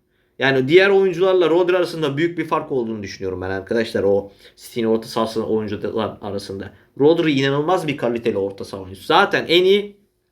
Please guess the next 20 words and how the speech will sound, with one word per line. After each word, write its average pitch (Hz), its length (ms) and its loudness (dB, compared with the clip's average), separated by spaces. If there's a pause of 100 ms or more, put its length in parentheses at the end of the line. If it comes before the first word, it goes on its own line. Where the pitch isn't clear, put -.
(360)
defansif 127 560 -2
anlamda 123 480 0
şu 120 140 -2
an 120 200 -4
dünyanın 151 560 0
en 147 140 0
iyi 156 100 0
o-, 160 260 0
orta 120 260 -2
saha 139 160 -4
oyuncusu 98 260 -10
arkadaşlar 123 480 -4
Rodri. 107 380 -4 (380)
Değeri 123 280 6
yüz 160 220 -2
milyon 127 320 0
euro. - 180 -8 (1200)
Yani 160 420 4 (100)
baktığımız 170 640 0
zaman 190 380 0